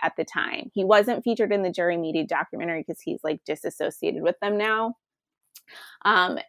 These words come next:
and it was kind of implying that, like, they were complicit in the fraud and all of that. But he was just, like, <laughs> the most real talk of the entire documentary with his, like,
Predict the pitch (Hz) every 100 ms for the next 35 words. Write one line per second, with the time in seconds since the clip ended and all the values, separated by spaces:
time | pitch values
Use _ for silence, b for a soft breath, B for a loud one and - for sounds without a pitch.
0 | - 220 214 208 214 - 240 226 220 214
1 | 226 220 226 202 196 190 175 - - 190
2 | 175 170 - 190 - 185 - 180 170 -
3 | 180 165 175 - 165 160 160 160 156 151
4 | 151 - - - b b b - 220 240
5 | 262 269 285 269 285 208 247 - 294 320
6 | 311 - - 226 233 254 269 262 202 214
7 | 202 196 202 196 196 196 185 190 202 202
8 | 214 202 185 180 180 165 170 190 226 208
9 | 196 -